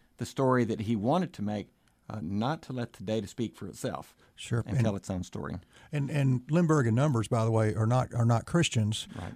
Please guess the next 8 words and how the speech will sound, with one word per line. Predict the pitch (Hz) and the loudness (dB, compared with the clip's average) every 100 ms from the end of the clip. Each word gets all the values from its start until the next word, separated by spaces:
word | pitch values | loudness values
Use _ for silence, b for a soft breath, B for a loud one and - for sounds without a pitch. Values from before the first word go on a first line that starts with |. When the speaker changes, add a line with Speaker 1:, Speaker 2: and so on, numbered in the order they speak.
| - | -4
Speaker 2:
They're | 123 117 | 0 2
probably | 113 131 131 120 117 | 0 0 2 2 4
more | 120 120 117 | 4 4 4
in | |
the | 110 | 2
agnostic, | 120 110 113 117 - 127 104 - - _ b b b - | 0 -2 0 -2 -2 -4 -4 -8 -20 _ b b b -8
um, | 113 104 101 98 90 - - - | -4 -2 0 -2 -4 -10 -18 -6
realm, | 117 127 127 127 | 2 6 8 6